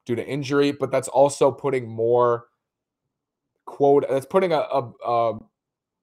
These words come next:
higher requirement, more requirement on what they do at double A and triple A. So they, they need to succeed –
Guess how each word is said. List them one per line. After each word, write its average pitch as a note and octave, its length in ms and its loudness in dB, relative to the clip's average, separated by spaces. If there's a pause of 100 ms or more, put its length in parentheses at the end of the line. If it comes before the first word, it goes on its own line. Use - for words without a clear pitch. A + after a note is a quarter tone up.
(140)
higher D#3 400 2
requirement, B2 880 -6 (380)
more C3+ 240 -2
requirement B2 600 -6
on A2+ 200 -8
what A#2+ 180 -6
they A2+ 140 -8
do G#2+ 480 -10
at G2 160 -12
double G#2 260 -8
A G2 60 -6
and F#2 120 -12
triple F#2 300 -10
A. F2+ 80 -10
So A#2 140 -4
they, B2 200 2
they B2+ 220 -4
need C#3+ 200 -4
to C3 60 -2
succeed – A#2 880 -10